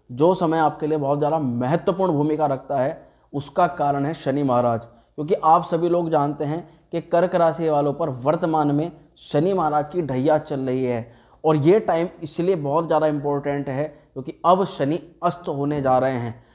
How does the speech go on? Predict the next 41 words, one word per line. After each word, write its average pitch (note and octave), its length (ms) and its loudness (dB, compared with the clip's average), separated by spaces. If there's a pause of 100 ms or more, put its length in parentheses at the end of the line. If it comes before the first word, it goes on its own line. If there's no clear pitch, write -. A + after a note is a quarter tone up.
(240)
कुछ F3 200 2
ही G3+ 180 6
महीनों F3 400 2
के F3 200 0
लिए D#3+ 200 0
सही, D3+ 340 -2 (320)
परंतु E3 340 0
शनि D#3+ 360 -2
का F3+ 140 -2
जो E3+ 140 2
तांडव D#3 520 0
है D#3+ 440 0 (180)
वो C#3+ 160 2
अब D#3+ 260 4
शांत E3 400 2
होने D3+ 280 0
जा C#3+ 160 4
रहा D3 180 2
है, D#3+ 360 -2 (200)
वो C#3+ 80 -2
अब C#3+ 80 -2
समाप्त D#3+ 420 2
होने D3+ 240 0
जा C#3+ 160 2
रहा C#3+ 200 2
है D#3+ 280 0 (180)
और D3 120 2
सीधा F#3+ 480 2
सीधा F3 300 -2
इसका E3+ 200 -6
जो E3 100 -2
लाभ C#3 280 0
है C3+ 60 0
वो C#3+ 120 -2
मिल C#3 200 -2
रहा B2+ 120 -2
है F3 120 -6 (320)
कर्क E3+ 220 -2
राशि C#3+ 260 0
वालों A#2+ 280 -4
को। - 140 -16